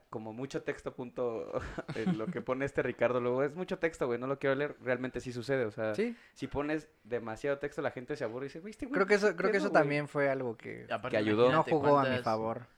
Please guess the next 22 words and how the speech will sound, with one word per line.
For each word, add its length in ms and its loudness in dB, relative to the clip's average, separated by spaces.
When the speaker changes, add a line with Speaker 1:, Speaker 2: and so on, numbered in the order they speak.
Speaker 1:
¿Mande? 180 -2
Speaker 3:
¿Cuántos 180 -4
C 140 -2
Vs 180 -2
revisan 540 -6
los 100 -14
reclutadores? 760 -12
Estar 180 -10
Speaker 2:
O 20 -10
sea, 80 -8
Speaker 3:
leyendo 200 -2
Speaker 2:
imagínate, 240 0
es 40 -10
como 140 0
Speaker 3:
por 60 -2
Speaker 2:
de, 60 -4
Speaker 3:
una 220 -2
Speaker 2:
"Ay, 80 -6
no, 220 -12
qué 100 -8
hueva". 240 -6
Speaker 1:
Sí. 240 -20